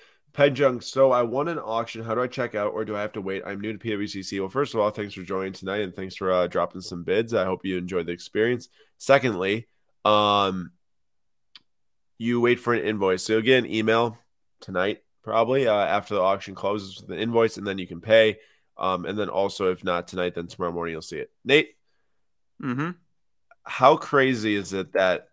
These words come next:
Speaker 1: before the season started, we were sitting here looking at Davis Mills cards sell on this auction for ten grand plus?
Speaker 2: People are
Speaker 1: Now we
Speaker 2: crazy. The, the card market never changes.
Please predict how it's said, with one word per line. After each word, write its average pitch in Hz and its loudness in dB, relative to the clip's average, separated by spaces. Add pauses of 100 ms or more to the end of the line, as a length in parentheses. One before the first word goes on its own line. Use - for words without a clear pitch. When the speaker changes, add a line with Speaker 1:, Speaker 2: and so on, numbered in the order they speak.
(200)
Speaker 1:
before 104 -2
the 123 0
season 127 -4
started, 110 4
we 104 -2
were 101 -2
sitting 117 -2
here 117 0
looking 110 -2
at 95 -2
Davis 104 -2
Mills 107 -2
cards 101 -2
sell 95 0
on 107 -2
this 147 -2
auction 135 4 (500)
for 87 -12
ten 113 -4
grand 104 0
plus? - -6 (1500)
Speaker 2:
People 165 4
are 160 8
Speaker 1:
Now 110 6
we 190 8
Speaker 2:
crazy. 170 6 (640)
The, 165 2
the 196 2
card 247 8
market 208 8
never 185 4
changes. 139 -2